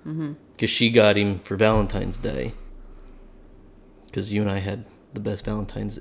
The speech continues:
Speaker 2: ever.
Speaker 1: Mm-hmm.
Speaker 2: And then I think I got him for Easter, and then she had him for his birthday.
Speaker 1: Mm.
Speaker 2: And then I think I got fourth of July.
Speaker 1: Oh, yeah, 'cause
Speaker 2: 'Cause
Speaker 1: I do,
Speaker 2: that's
Speaker 1: I
Speaker 2: when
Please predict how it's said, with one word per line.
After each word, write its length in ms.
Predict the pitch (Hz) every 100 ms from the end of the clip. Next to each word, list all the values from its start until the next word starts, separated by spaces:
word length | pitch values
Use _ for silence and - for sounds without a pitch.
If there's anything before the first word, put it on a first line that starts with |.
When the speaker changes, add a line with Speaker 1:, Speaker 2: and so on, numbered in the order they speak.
| -
Speaker 2:
ever. 320 | 104 131 160 - -
Speaker 1:
Mm-hmm. 340 | 165 170 160 170 -
Speaker 2:
And 220 | - 101 98
then 320 | 95 95 95
I 100 | 98
think 200 | 101 95
I 60 | 101
got 160 | 131
him 60 | 143
for 100 | 113
Easter, 260 | 120 - 107
and 80 |
then 60 | 98
she 180 | - 101
had 140 | 98
him 80 | 92
for 120 | 92
his 100 | 95
birthday. 640 | - 110 98 - - 101 - -
Speaker 1:
Mm. 380 | 156 165 156 143 - - - - - - -
Speaker 2:
And 240 | 98 95
then 480 | 95 95 95 92 87 - - -
I 40 |
think 160 | 98 92
I 120 | 95
got 280 | 92 107 - - _ _ _ - _ - -
fourth 220 | 104 98
of 60 | 92
July. 320 | 98 98 95
Speaker 1:
Oh, 120 | 220 233
yeah, 200 | 233 226
'cause 80 | 254
Speaker 2:
'Cause 80 | 240
Speaker 1:
I 60 |
do, 60 | 233
Speaker 2:
that's 100 | 254
Speaker 1:
I 80 |
Speaker 2:
when 20 | 233